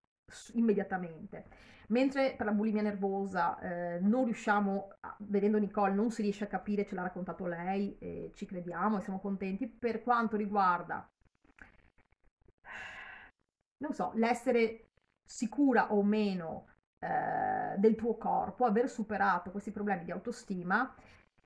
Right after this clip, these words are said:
io quando guardo Nicole in video capisco invece che forse, forse i problemi di autostima ci sono ancora, solo che sono tras-, stati trasferiti, come spesso succede, eh, da una, una dipendenza ad un'altra.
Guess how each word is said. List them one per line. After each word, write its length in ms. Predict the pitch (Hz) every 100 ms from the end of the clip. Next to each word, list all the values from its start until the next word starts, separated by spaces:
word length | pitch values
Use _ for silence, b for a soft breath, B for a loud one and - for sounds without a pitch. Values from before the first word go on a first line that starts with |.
| - _ -
io 140 | 269
quando 260 | 247 233 233
guardo 360 | 233 196 185 196
Nicole 420 | 214 226 190 214
in 100 | 233
video 440 | 190 175 175 208
capisco 380 | 214 254 202 -
invece 300 | 233 - -
che 120 | 240
forse, 640 | - 247 196 190 - 302 -
forse 380 | - - - 294
i 40 |
problemi 320 | - 202 175
di 60 | 190
autostima 460 | 202 285 - 170 165
ci 100 | 190
sono 200 | 180 175
ancora, 420 | 185 226 196 180
solo 240 | - 269
che 100 | 415
sono 160 | - 202
tras-, 220 | 202 -
stati 240 | - 202
trasferiti, 580 | 202 196 - 294 196 -
come 260 | 262 311 208
spesso 340 | - 294 285
succede, 800 | 220 226 - 190 170 180 269 320
eh, 480 | - 190 185 180 180
da 340 | 190 247 180 -
una, 280 | 220 214 202 -
una 240 | 208 185
dipendenza 1000 | 190 - 277 196 170 165 185 254 262 -
ad 140 | 190
un'altra. 600 | 180 175 - - - 185